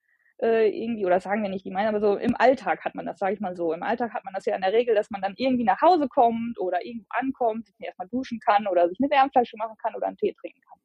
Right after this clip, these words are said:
Aber da weiß man, okay, ich bin jetzt irgendwie sechs, sieben Tage hier draußen, ähm, und also ich hab jetzt keinen, keinen Plan B. Also es geht jetzt nicht, dass ich sage, „Oh, jetzt ist mir aber kalt, jetzt, jetzt breche ich das hier mal ab.“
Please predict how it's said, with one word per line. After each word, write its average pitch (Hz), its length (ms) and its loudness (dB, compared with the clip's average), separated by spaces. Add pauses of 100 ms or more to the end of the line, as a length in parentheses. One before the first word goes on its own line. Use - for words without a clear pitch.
(600)
Aber 220 140 2
da 233 180 6
weiß 240 220 -4
man, 262 120 -6
okay, 233 200 -6
ich 214 100 -8
bin 208 100 -12
jetzt 214 160 -12
irgendwie 214 400 -6
sechs, 220 200 -4
sieben 220 180 -2
Tage 220 220 -2
hier 202 120 0
draußen, 220 600 0 (580)
ähm, 202 400 0 (440)
und 208 340 -6 (100)
also 196 320 4 (160)
ich - 240 -12
hab - 140 -2
jetzt 214 180 0
keinen, 196 420 -4 (240)
keinen 185 480 -8
Plan 196 240 4
B. 311 160 8
Also 180 160 4
es - 140 -8
geht 233 160 -2
jetzt 202 180 0
nicht, 202 200 -2
dass 196 100 -2
ich 185 100 -10
sage, 185 240 -2
„Oh, 143 100 0
jetzt - 240 -6
ist 208 120 -6
mir 196 120 -2
aber 180 160 -2
kalt, 175 300 2
jetzt, - 280 -12 (400)
jetzt 214 160 -2
breche 220 220 2
ich 208 40 -8
das 214 160 0
hier 214 120 -2
mal 180 120 0
ab.“ - 260 -2